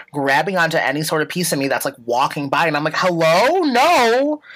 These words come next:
not okay." One, you don't know the trauma that's really packed, really deeply wound into my body.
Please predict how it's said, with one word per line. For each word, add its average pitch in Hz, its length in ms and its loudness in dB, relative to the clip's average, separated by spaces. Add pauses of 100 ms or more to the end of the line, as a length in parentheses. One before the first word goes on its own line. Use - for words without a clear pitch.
(240)
not 190 400 4
okay." 180 520 2
One, 214 640 0
you 165 100 -2
don't 220 140 0
know 165 120 0
the 143 100 -4
trauma 139 320 -2
that's 127 260 -2
really 147 380 -2
packed, 135 320 -2
really 143 340 -2
deeply 147 360 -4
wound 139 440 0
into 135 200 -4
my 120 140 -2
body. 117 540 -2